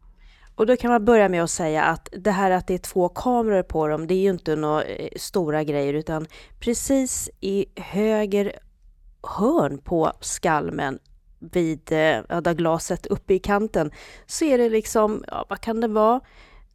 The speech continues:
Fyra millimeter i diameter, en kamera då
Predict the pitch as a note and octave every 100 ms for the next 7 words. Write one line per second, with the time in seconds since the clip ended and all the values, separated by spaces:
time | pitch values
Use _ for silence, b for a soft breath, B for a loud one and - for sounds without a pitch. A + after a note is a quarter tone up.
0 | - - - C4 A3 G3+ G#3+ G#3+ A3 A3
1 | G#3+ G3+ G3 F#3+ G#3 F#3+ - F#3 F#3+ F#3
2 | F3+ E3+ E3+ - - F3 E3 D#3 - F3
3 | E3 E3 - E3+ D3+ D#3 D#3 D#3 - D#3